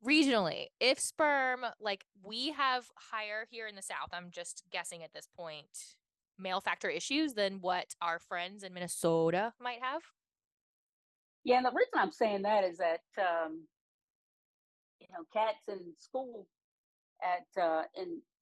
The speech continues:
Speaker 2: Virginia, and she's talked to a couple of her friends that have said that they have never seen a patient with, uh,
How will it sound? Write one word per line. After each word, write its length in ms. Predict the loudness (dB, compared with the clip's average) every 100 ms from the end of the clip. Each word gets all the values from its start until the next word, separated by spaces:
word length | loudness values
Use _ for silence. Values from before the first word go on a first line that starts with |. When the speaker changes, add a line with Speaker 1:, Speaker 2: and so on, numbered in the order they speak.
| -8
Speaker 2:
Virginia, 460 | -4 0 2 2
and 120 | -2 -6
she's 200 | -16 -2
talked 260 | 0 0
to 40 | -4
a 20 |
couple 260 | -4 0 0
of 80 | -2
her 440 | 0 0 0 -4 _
friends 380 | -2 0 -2 0
that 240 | 0 0 2
have 220 | 0 0 _ _ _ _ _ _ _ -20
said 420 | -20 0 2 4
that 120 | 0 0
they 160 | 0 0
have 180 | -2 -8
never 360 | -2 2 2
seen 640 | 0 -6 -8 -6 -6 -6 -10 _ _ _ _ _ _ _ -8
a 80 | -8 _
patient 500 | -2 -2 0 0 0 -4 -2
with, 380 | 4 4 4 0 _ _ _ _ _ _ -2
uh, 480 | 0 2 2 0